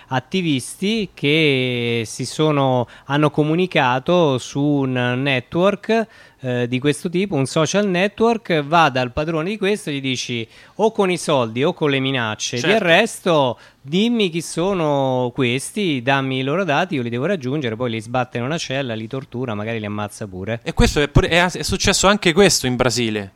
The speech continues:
Speaker 2: e cioè che durante azioni di polizia sia stato chiesto ed ottenuto da Google di avere dei dati relativi a delle attività criminali che lì stavano avvenendo. Ripeto, sospendiamo il giudizio su queste attività, non è importante in questo momento occuparci di questo fatto, non spetta a noi,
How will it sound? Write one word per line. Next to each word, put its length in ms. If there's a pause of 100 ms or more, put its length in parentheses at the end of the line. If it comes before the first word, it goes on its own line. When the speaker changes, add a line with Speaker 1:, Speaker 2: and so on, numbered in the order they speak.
(140)
Speaker 2:
e 100
cioè 260
che 140
durante 380
azioni 320
di 100
polizia 480
sia 140
stato 240
chiesto 320
ed 80
ottenuto 520
da 120
Google 320
di 100
avere 240
dei 220
dati 420 (240)
relativi 580
a 140
delle 220
attività 420
criminali 480
che 80
lì 140
stavano 320
avvenendo. 440 (680)
Ripeto, 460
sospendiamo 680
il 80
giudizio 480
su 100
queste 280
attività, 440
non 220
è 20
importante 800
in 80
questo 300
momento 380
occuparci 600 (240)
di 60
questo 240
fatto, 140
non 80
spetta 340
a 20
noi, 380